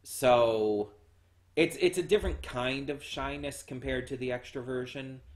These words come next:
a-, than with Uzaki, but I still kinda get the idea and the feeling there. Um,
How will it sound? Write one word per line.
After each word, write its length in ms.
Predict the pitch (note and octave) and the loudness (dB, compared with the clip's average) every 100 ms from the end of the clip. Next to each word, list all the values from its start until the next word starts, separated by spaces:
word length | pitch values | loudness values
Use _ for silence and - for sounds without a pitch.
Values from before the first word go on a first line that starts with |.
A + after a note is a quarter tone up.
| - _ _ _ _ - | -20 _ _ _ _ 0
a-, 420 | B2 A2 - - | 0 0 -6 -6
than 240 | A#2+ B2 B2 | -2 -2 -2
with 180 | A#2+ A#2+ | -4 -6
Uzaki, 580 | A#2+ A#2+ A#2+ A#2 B2 | -4 -2 -2 -4 -8
but 360 | G#2+ A2 - _ _ _ _ _ | -4 -4 -6 _ _ _ _ _
I 180 | - C3 - | -2 -2 -4
still 320 | - - F3 D#3+ | -18 -2 0 0
kinda 280 | - C3 | 0 -4
get 260 | A2 A#2 - | -2 -4 -4
the 140 | G2+ | -4
idea 440 | F2 D2+ G2+ F2+ D2 | -4 -6 -6 -8 -8
and 100 | D#2+ | -12
the 80 | F2+ | -14
feeling 440 | - A2 D2+ - - | -12 -10 -12 -16 -20
there. 240 | G1+ - - _ _ _ _ _ _ _ _ _ _ _ _ _ _ _ _ _ _ _ - | -20 -20 -20 _ _ _ _ _ _ _ _ _ _ _ _ _ _ _ _ _ _ _ 0
Um, 500 | D3 D3 C#3+ C#3+ | 4 4 2 -2